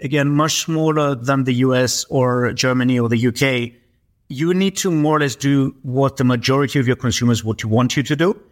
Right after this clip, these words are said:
And you can't really say, "I'm gonna pick a very specific niche of only doing fleet for delivery guys for Deliveroo." You cannot do that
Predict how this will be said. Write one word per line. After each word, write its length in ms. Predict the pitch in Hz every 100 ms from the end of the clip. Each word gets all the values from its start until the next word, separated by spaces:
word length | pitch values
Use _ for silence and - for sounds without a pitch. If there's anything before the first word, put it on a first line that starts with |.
| _ _ -
And 100 | 147
you 80 | 151
can't 240 | - 180
really 220 | 180 165
say, 500 | 143 - 139 139 123 -
"I'm 140 | 135
gonna 180 | 139 131
pick 340 | 127 135 127 -
a 60 | 135
very 260 | 143 143
specific 580 | - 147 123 143 127 123
niche 580 | 131 139 120 - - _ _ -
of 120 | 143
only 260 | 147 147
doing 240 | 131 135 127
fleet 560 | - 151 147 131 - - _ _
for 360 | - 147 135 135
delivery 560 | 120 139 147 131 135 123
guys 380 | 135 127 123
for 140 | - 131
Deliveroo." 480 | 131 127 120 110 -
You 120 | 139
cannot 300 | 143 147 143
do 140 | 147
that 460 | 135 127 120 - _